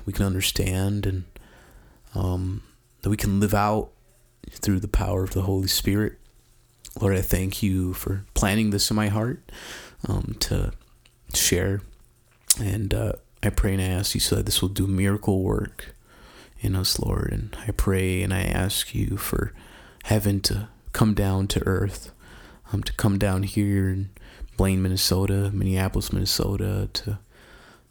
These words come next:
to the United States, to Canada, to Africa, Russia, Ukraine, Antarctica,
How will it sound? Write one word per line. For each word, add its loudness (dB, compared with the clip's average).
to -10
the -2
United 2
States, 2
to -2
Canada, 0
to -2
Africa, 0
Russia, 0
Ukraine, 0
Antarctica, 0